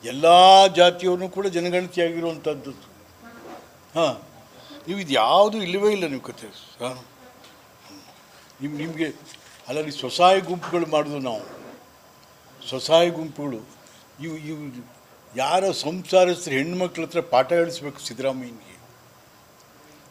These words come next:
ಒಂದು ಕುಟುಂಬದಲ್ಲಿ ಒಬ್ಬ ಹೆಣ್ಮಗಳು ಎಷ್ಟು ಚೆನ್ನಾಗಿ ಸಂಸಾರ ಮಾಡ್ಕೊಂಡು ಹೋಗ್ತಾಳೆ ಅವಳು, ಉಳಿತಾಯ ಮಾಡ್ತಾಳೆ ಅವಳು.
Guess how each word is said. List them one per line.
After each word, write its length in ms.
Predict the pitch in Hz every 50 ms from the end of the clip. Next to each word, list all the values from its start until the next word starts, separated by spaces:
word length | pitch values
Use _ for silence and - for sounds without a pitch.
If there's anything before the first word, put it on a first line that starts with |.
| - - - - - - - 117 123 131 135
ಒಂದು 200 | 139 135 - -
ಕುಟುಂಬದಲ್ಲಿ 580 | 135 131 - 190 180 180 175 180 175 147 135
ಒಬ್ಬ 220 | 147 165 156 143 117
ಹೆಣ್ಮಗಳು 480 | 123 135 160 170 175 170 160 151 143
ಎಷ್ಟು 180 | 143 131 - -
ಚೆನ್ನಾಗಿ 320 | - 139 147 170 160 -
ಸಂಸಾರ 360 | - 139 147 147 - 165 160 156
ಮಾಡ್ಕೊಂಡು 460 | 151 147 143 135 - 147 139 131 127
ಹೋಗ್ತಾಳೆ 280 | 117 - - 127 117
ಅವಳು, 260 | 110 104 98 95 95 - - - - - - - - - - - 127
ಉಳಿತಾಯ 380 | 143 160 151 185 185 185 180
ಮಾಡ್ತಾಳೆ 420 | 180 175 170 165 165 - 170 165 165
ಅವಳು. 440 | 165 160 165 151 110 92 82 80